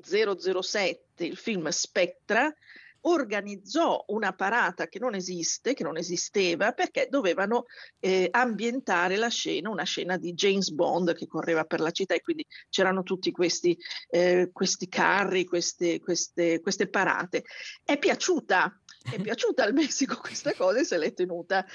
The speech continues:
Speaker 1: e quindi da quel momento hanno cominciato le parate.
Speaker 2: <laughs>
Speaker 1: Però, eh, c'è quella dei carri, eh, di cartapesta, c'è quella delle Catrine, c'è quella degli zombie. Devo dire che ogni anno sembrano aumentare e, e si,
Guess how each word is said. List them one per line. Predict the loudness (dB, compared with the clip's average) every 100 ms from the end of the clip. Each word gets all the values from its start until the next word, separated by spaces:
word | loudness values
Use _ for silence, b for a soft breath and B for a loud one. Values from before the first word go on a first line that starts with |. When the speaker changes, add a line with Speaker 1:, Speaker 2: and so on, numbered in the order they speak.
| B
Speaker 1:
e | -4 -2
quindi | 0 0
da | -2
quel | 0 0
momento | 0 0 0 -2
hanno | -8 -6
cominciato | -6 -4 0 0 2
le | 2 2
parate. | 2 2 0 -2 -4 -10
Speaker 2:
<laughs> | -10 -2
Speaker 1:
Però, | 2 2
eh, | 2 -2 -2
c'è | -8
quella | -4 -4
dei | -2 -6
carri, | -4 -2 0 -2 -2 -2 -2
eh, | -2 -2 0 0 -2 -2 -6
di | -10 -8
cartapesta, | -4 -2 -2 -2 0 0 -2
c'è | -4 -4
quella | 0 2 2
delle | 2 0
Catrine, | -2 -4 -4 -4 -6
c'è | -6 -4
quella | 0 0
degli | 2 -2 -6
zombie. | -2 0 2 0 -2
Devo | -2
dire | 0 -2 0
che | -2
ogni | 0 0
anno | 0 0
sembrano | -2 -2 0 0
aumentare | 0 -2 -6 -4 2 4 4 4 2 B B -4
e, | 0 2
e | 2 0
si, | 0 -4